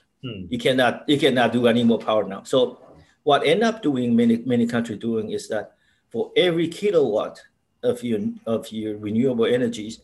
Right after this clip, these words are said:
Speaker 1: Mm-hmm.
Speaker 2: you have a, another kilowatt of backup.
Speaker 1: I see.
Speaker 2: And guess where the backup power come from?
Speaker 1: Mm-hmm.
Speaker 2: So economically, the, it's gonna be, uh,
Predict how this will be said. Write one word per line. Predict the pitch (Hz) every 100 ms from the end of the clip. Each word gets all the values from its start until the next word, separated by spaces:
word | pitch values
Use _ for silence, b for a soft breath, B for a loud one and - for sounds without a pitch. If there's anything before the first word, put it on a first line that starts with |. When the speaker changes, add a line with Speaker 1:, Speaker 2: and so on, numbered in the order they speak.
| _ 95
Speaker 1:
Mm-hmm. | 92 -
Speaker 2:
you | 123 117
have | 131 117
a, | 104 - _ -
another | 107 113
kilowatt | 107 - 151 131 104 95
of | - -
backup. | 98 92 90 64 - - _ _ 98
Speaker 1:
I |
see. | 101 - 80 _ _ _ _ _ _ -
Speaker 2:
And | 127
guess | 123 -
where | 151
the | 120
backup | 127 123 123 110
power | 117 113
come | 95 107
from? | - 90 - _ _
Speaker 1:
Mm-hmm. | 98 90 80 76 _ _ _ _ _ _ b b b
Speaker 2:
So | - 160 139 - B B _
economically, | - 160 143 220 226 175 156 151
the, | 131 135 135
it's | -
gonna | - 151 139
be, | 127 120 117 120
uh, | 110 104